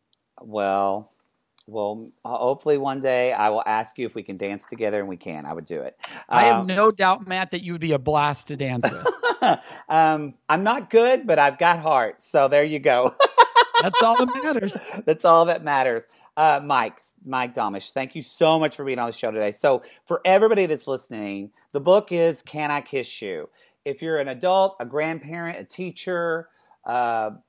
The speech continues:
Speaker 1: a college kid, even a high school kid, read this book for yourself or read this book to implement the challenges. They're, they are really fun challenges. They're not, it's such a, it, it, you said it earlier, but it is true. It's a really,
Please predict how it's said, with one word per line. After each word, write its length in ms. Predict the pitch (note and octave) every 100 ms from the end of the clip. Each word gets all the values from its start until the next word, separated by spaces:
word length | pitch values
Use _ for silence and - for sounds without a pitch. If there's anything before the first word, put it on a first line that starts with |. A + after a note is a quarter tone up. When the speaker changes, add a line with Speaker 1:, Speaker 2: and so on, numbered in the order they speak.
| _ _
Speaker 1:
a 140 | A2 A#2
college 580 | - C#3+ E3+ F#3 - -
kid, 460 | E3+ F3+ F#3 F#3
even 220 | F3 F#3
a 80 | G3
high 180 | D#3+ F#3+
school 240 | - E3
kid, 260 | B2+ C3 A2+ _ _ _ _ -
read 280 | C3+ G3+ A3+
this 140 | F#3+
book 200 | F#3+ -
for 80 | D3+
yourself 580 | C#3+ - E3+ D#3+ E3 D#3+
or 100 | C3+
read 200 | C#3+ D#3
this 180 | D3
book 300 | - D3 C3 -
to 260 | C3+ C3+
implement 480 | B2+ C3 D3+ C#3+ B2+
the 100 | B2
challenges. 920 | - C#3 C3+ C#3+ C3 D3 D3 C#3 - _ _ -
They're, 280 | C3 A#2+ F3
they 180 | F3 F3
are 200 | F3 F3+
really 280 | E3+ E3+
fun 260 | C#3+ E3+ D#3+
challenges. 680 | - E3 E3+ D3 E3+ E3+ C#3
They're 180 | D3+ C3+
not, 380 | C3+ C#3 C#3 - _ -
it's 180 | B2 -
such 240 | G3 -
a, 440 | F3+ D#3+ C#3+ B2+ A2+ _ _ _ _ _ _ _ _ _
it, 220 | D#3+ F3 -
it, 200 | G3+ F3+
you 140 | F#3+
said 240 | - C4
it 120 | B3 A#3+
earlier, 480 | D3 D#3 F3+ G#3 G3+
but 160 | D#3
it 100 | D3+
is 240 | C#3+ D3 -
true. 480 | - C3 B2 D#3 -
It's 200 | E3 D3
a 80 | F3
really, 580 | C#3+ D#3 F#3+ G#3 G3+